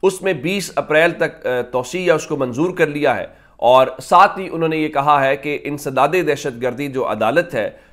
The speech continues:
अ, उसने पुलिस को, अ, फवाद चौधरी साहब की जो गिरफ्तारी है, उससे रोक दिया है। अच्छा,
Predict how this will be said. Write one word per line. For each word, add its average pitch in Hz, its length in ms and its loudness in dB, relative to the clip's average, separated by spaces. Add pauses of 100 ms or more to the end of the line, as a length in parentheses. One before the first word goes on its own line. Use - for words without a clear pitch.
(140)
अ, 117 380 2
उसने 175 320 2
पुलिस 175 360 -4
को, 160 100 -2
अ, 147 400 0
फवाद 131 420 0
चौधरी 151 240 -2
साहब 143 200 0
की 139 120 -12
जो 131 100 -6
गिरफ्तारी 123 460 -2
है, 131 300 -4
उससे 143 460 -8
रोक 147 320 0
दिया 98 260 -6
है। 80 140 -12 (440)
अच्छा, 156 180 -2